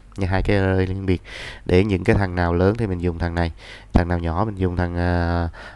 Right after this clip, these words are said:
layer, à, đường tâm hai nè. Đó. Còn nếu như, à, đa số, à, đa số đường tâm trong chi tiết đa số là nó giống nhau,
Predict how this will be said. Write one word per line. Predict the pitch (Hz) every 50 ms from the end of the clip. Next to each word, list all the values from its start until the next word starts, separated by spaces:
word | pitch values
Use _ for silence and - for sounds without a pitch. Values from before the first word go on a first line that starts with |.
| - -
layer, | 95 90 92 95 98 95 95 92
à, | 95 95 92 92 92 92 92 92 92 92 90 90
đường | 90 87 85
tâm | 82 95 85
hai | 87 92 92 92 90
nè. | 90 82 73 - - - - - - - -
Đó. | - 87 92 - - - - - - - - - - - - - - - - -
Còn | 92 98 98 95 90 80 - - - - - -
nếu | - 113 123 135
như, | 131 117 110 107 104 - - - - - - - - - - -
à, | 98 98 98 95 95
đa | 101 107 104 101 101
số, | 95 - 117 107 113 123 135 135 - - - - -
à, | - 101 104 98 101
đa | 98 98 98
số | - - 101 101 110 123 - - - - - - - -
đường | 98 90 85
tâm | 92 92 92 95 95
trong | - 104 95 98 95
chi | - 98
tiết | - 110 107 110
đa | 101 98 98
số | 92 - 101 104 117
là | 120 107 95 90
nó | 87 95
giống | 101 104 107 107 123 127
nhau, | 113 104 104 92